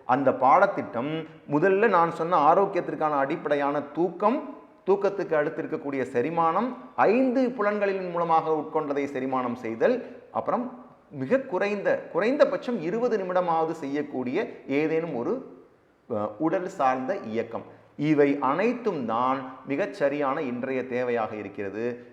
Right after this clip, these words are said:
ஏன்னா நாம இது எதையுமே எக்ஸ்டர்னல் சோர்ஸ்னு சொல்லக்கூடிய இந்த வெளிச்சூழல் எதையுமே நம்மளால தடுத்து நிறுத்த முடியாது. நாளையிலேருந்து நீங்க மொபைல் ஃபோன் யூஸ் பண்ண மாட்டேன்,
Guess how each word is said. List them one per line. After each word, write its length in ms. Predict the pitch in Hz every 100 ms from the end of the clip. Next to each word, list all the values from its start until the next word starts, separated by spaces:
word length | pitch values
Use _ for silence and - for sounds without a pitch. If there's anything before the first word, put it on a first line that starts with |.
| -
ஏன்னா 200 | 180 226
நாம 480 | 190 160 151 139 135 131
இது 180 | 160 160
எதையுமே 540 | 165 220 233 233 240
எக்ஸ்டர்னல் 460 | 190 - 220 208 202 -
சோர்ஸ்னு 320 | 196 196 208
சொல்லக்கூடிய 640 | 202 175 180 175 170 214
இந்த 240 | 226 170 156
வெளிச்சூழல் 800 | 160 214 - - - 190 185 151
எதையுமே 540 | 156 165 233 226 247
நம்மளால 340 | 214 175 180 180
தடுத்து 260 | 156 139
நிறுத்த 180 | 143 135
முடியாது. 300 | 127 139 156
நாளையிலேருந்து 140 | 151 190
நீங்க 160 | 175
மொபைல் 280 | 143 151 170
ஃபோன் 240 | 160 147
யூஸ் 120 | 147 143
பண்ண 160 | 139
மாட்டேன், 400 | 135 123 131 127